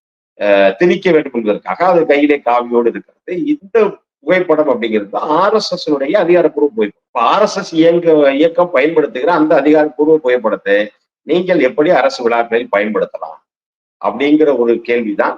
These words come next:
அப்படி பயன்படுத்தக்கூடாது என்பதற்காகத்தான், அஹ், தெளிவான ஒரு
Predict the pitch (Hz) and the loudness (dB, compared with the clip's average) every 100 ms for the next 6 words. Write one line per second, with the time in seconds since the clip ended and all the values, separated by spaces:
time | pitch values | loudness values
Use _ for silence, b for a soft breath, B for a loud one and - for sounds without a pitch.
0 | - 120 120 - 131 165 180 170 - - | -8 -6 -6 -2 -2 -2 -2 -2 -2 -2
1 | 180 185 170 151 131 139 131 131 120 120 | 0 2 2 2 0 -2 -2 -2 0 0
2 | 107 156 196 113 117 104 - _ _ _ | -2 -2 -6 -4 -4 -4 -8 _ _ _
3 | - 165 180 160 185 175 147 | -2 2 4 2 2 2 4